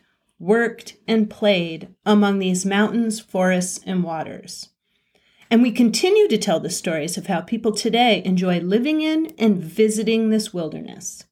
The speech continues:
We bring these stories to students all around the region in the programs we offer here at the museum, at your schools, and remotely through podcasts like this.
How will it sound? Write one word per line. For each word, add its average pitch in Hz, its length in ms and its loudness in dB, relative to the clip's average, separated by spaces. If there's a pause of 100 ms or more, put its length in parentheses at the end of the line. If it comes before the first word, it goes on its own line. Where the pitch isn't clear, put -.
(680)
We 277 320 2
bring 302 300 0
these 285 260 2
stories 233 480 0
to 233 120 -6
students 202 520 -2 (180)
all 277 260 4
around 247 320 2
the 233 80 2
region 208 500 -2 (380)
in 214 120 4
the 196 80 2
programs 233 540 2
we 240 140 0
offer 226 280 0
here 220 220 0
at 208 160 -2
the 208 60 -4
museum, 208 720 -2 (640)
at 185 260 -4
your 302 120 0
schools, 226 760 0 (540)
and 277 180 4
remotely 285 680 0 (840)
through 330 160 0
podcasts 208 640 -2
like 240 200 -4
this. - 420 -6